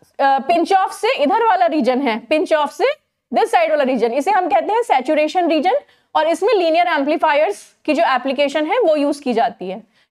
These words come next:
Linear amplifiers are designed in this region। नेक्स्ट, जो आपकी, अ, पिंच ऑफ से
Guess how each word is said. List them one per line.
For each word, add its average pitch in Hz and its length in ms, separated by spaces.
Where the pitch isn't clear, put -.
Linear 330 220
amplifiers 294 500
are 302 140
designed 262 440
in 571 140
this 294 200
region। 196 380
नेक्स्ट, 330 400
जो 262 100
आपकी, 349 340
अ, 269 500
पिंच 349 260
ऑफ 349 180
से 403 120